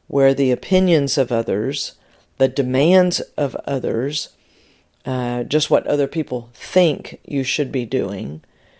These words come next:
right? That doesn't come into play. Now, that takes a while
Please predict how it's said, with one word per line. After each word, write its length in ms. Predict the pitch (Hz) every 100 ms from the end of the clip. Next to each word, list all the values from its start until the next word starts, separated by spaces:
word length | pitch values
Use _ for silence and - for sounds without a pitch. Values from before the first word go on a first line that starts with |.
| _ _ _
right? 240 | 135 147 -
That 240 | 147 -
doesn't 320 | 175 175 135
come 260 | 104 175 160
into 320 | - 156 147
play. 400 | 143 - 214 131
Now, 160 | 131 131
that 300 | 135 135 -
takes 300 | 165 147 -
a 60 | 143
while 640 | 139 190 214 151 117 143